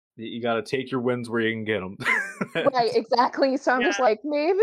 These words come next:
Speaker 2: So, like, there, there's not, yeah, unfortunately, there's not a whole lot of, in the L G B T Q,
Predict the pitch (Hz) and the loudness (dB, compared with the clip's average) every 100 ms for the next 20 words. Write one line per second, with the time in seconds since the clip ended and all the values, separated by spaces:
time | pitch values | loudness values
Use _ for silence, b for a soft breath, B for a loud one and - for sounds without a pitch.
0 | 571 831 762 _ _ _ - 349 320 302 | 4 0 -10 _ _ _ 2 6 6 4
1 | 285 - 302 294 - 311 302 320 311 277 | 0 0 -2 -2 -4 -6 -4 -4 -4 -4
2 | - B B _ _ 214 196 214 226 226 | -8 B B _ _ 0 0 2 0 0
3 | 214 202 214 214 202 208 202 196 190 190 | -2 -2 -2 -2 -2 -4 -2 0 0 0
4 | 190 - 202 190 185 185 185 190 180 - | -2 -4 -4 -2 -2 -2 -6 -8 -12 -6
5 | 180 175 | -2 -2